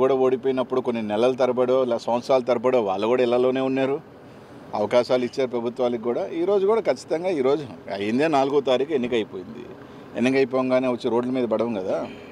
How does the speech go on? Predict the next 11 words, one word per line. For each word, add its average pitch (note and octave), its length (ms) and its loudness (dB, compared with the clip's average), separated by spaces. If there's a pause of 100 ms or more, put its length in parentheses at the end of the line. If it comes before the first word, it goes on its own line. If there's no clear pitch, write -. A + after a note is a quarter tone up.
(680)
వచ్చిన A2 280 -4
తర్వాత E3+ 260 2 (220)
ఆ - 20 4 (100)
ప్రభుత్వానికి C#3+ 500 -2
టైమ్ A#2 220 -4
ఇస్తాం, D#3+ 260 -4 (800)
వేచి G#2 280 0
ఉంటాం. D3 240 2 (880)
అంతమించి A#2 560 0 (580)
ఇంకేం G#2+ 340 2
లేదు. C3 200 0